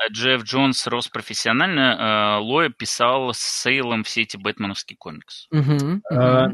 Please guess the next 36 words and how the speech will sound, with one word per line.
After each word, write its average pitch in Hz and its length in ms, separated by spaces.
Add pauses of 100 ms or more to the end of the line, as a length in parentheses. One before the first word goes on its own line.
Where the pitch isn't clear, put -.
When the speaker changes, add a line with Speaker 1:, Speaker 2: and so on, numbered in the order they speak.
Speaker 3:
ну, 156 60
я 160 160
не 180 120
думаю, 185 200
что 175 160
они 165 120
сильно 170 280
пересекались. 156 760
Я 127 160
более 156 560
уверен, 151 460
что - 200
Джефф 135 320
Лоеб 156 340
ему 143 220
давал 139 340
какие-то 139 380
советы 139 540
или 127 100
менторство, 143 640
когда 131 480 (340)
сам 135 420
Джефф 110 220
Джонс 170 380
стал, 131 360
значит, 123 560
э, 117 40
э, 110 1080
развоплощаться 127 920
вот 120 260
во 120 80
всякие 120 380
вот 113 120
эти 113 140
Т - 160
В-сериалы 120 840